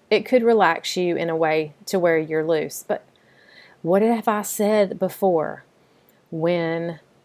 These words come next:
you numb the good stuff,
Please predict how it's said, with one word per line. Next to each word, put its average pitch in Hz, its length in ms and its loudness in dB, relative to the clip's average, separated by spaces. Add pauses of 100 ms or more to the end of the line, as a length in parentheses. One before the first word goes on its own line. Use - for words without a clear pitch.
(540)
you 180 260 2
numb 269 640 4 (260)
the 311 120 2
good 403 280 4
stuff, 269 880 4